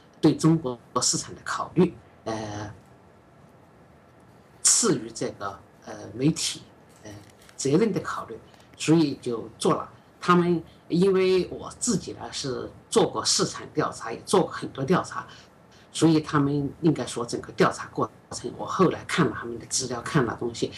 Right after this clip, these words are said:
知道他们是接触到了原始资料。那么谁能够给他提供原始资料？啊，这点我们可以想象，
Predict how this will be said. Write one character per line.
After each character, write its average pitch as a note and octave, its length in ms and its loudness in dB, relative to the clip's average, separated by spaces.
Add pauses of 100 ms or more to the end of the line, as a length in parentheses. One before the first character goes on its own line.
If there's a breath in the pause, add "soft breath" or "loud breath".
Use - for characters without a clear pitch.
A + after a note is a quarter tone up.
(300 loud breath)
知 D#3 140 4
道 D3 240 2
他 C3 100 -2
们 B2 120 2
是 - 140 -8
接 D3 240 4
触 - 160 -6
到 G#2 180 -2
了 G2+ 140 -4
原 C3 120 4
始 - 140 2
资 - 180 -8
料。 - 140 -6 (260 loud breath)
那 E3+ 80 4
么 C3+ 140 6
谁 F3 400 4 (160)
能 - 100 -2
够 B2 120 -8
给 - 160 -12
他 - 140 -16
提 - 140 -8
供 G#2 200 -8
原 G#2 80 -12
始 - 120 -8
资 - 160 -8
料？ - 180 -4 (340 loud breath)
啊， - 160 -4
这 E3+ 140 6
点 G#2+ 200 -6 (500)
我 D3+ 140 -8
们 A#2+ 280 -6 (100)
可 - 200 -4
以 C3 60 2
想 - 220 -8
象， C3 160 -8